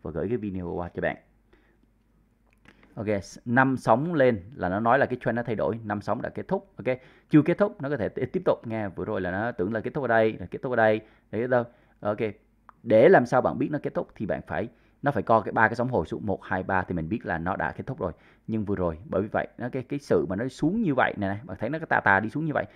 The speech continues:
nó không phải là cái sóng hồi. Sóng hồi là rõ ràng, một, hai, ba. Và đây mà gọi là chút, đếm chút xíu vậy thì không có tính được, những cái, cái khung giờ chút xíu vậy không tính được, nó phải là dài hơn, nghe, nó phải bự hơn là giống như này. Một, hai, ba, rõ ràng,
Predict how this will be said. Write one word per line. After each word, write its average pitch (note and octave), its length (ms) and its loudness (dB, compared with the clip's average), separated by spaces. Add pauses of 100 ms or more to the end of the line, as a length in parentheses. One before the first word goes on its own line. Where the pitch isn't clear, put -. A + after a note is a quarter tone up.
(240)
nó C#3+ 140 2
không C#3+ 240 4
phải - 180 4
là A#2+ 60 4
cái B2 80 -4
sóng C#3 160 -4
hồi. A#2+ 260 2
Sóng C#3 180 -2
hồi D3 160 6
là G#2+ 100 4
rõ F#2+ 140 4
ràng, A2+ 200 2 (180)
một, A2 320 2 (140)
hai, B2 300 0 (180)
ba. B2 240 6 (300)
Và G#2+ 100 4
đây A#2+ 320 6
mà A2 80 -2
gọi F2+ 180 0
là F#2+ 60 2
chút, - 180 -6 (100)
đếm D3 240 2
chút F3+ 160 -8
xíu F#3 220 -6
vậy E2+ 160 0
thì G#2+ 80 -6
không A2 160 -8
có A#2+ 60 -8
tính D3 140 -6
được, C#3 180 -2
những F#2+ 160 -6
cái, C#3+ 140 -4 (480)
cái E3 80 -2
khung B2 300 -2
giờ G2+ 320 6
chút C#3 120 -6
xíu F3+ 180 -2
vậy - 100 -4
không G#2+ 180 -6
tính A#2+ 160 -6
được, - 160 -6
nó A#2 100 -4
phải - 160 -2
là G2 300 -2
dài G2+ 340 4
hơn, G#2+ 200 -2 (180)
nghe, A#2 120 -2
nó A2 100 -6
phải G2+ 80 -2
bự F#2+ 220 2
hơn G#2 140 -4
là G2 60 -2
giống F#2+ 160 -4
như - 100 -4
này. F2 100 -4 (320)
Một, F#2+ 440 4 (160)
hai, A2 480 0
ba, G#2+ 340 4
rõ F#2 140 4
ràng, G2 240 2